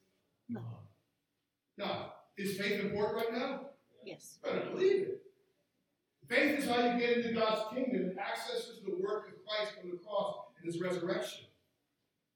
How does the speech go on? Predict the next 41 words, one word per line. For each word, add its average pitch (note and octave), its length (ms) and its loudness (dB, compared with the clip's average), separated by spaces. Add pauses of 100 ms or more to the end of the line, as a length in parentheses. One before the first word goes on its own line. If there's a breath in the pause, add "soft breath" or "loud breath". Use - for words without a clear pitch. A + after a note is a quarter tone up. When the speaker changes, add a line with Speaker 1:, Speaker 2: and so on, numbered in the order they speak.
Speaker 2:
Him G3+ 480 2 (280)
dying G3 500 2
for E3+ 80 -6
your E3+ 160 -2
sins. E3+ 420 -2
You E3+ 180 -10
get, F#3+ 380 -4
by - 180 -2 (180)
faith A#3 320 4
we're E3+ 80 -4
saved, - 380 -10 (140)
right? - 320 -4 (140)
For D3+ 180 -10
by D3+ 120 -2
grace A3 340 2
you've D#3+ 200 -8
been - 40 -8
saved E3+ 300 -6
through - 160 -10
faith, F3+ 300 -6
not - 260 -8
out - 100 -6
of - 60 -12
yourselves, - 280 -14 (120)
a F3+ 40 -20
gift G#3 200 -12
of - 120 -14
God, E3 200 -4 (300)
not D#4+ 100 -4
of E3+ 200 0
works, - 260 -2
but D3+ 160 -14
of D3 60 -10
God. - 160 -14 (760)
So G3 140 -10
faith D4+ 260 -4
is - 160 -6
super G3 240 -4
important - 300 -4
right - 140 -8
now, - 120 -16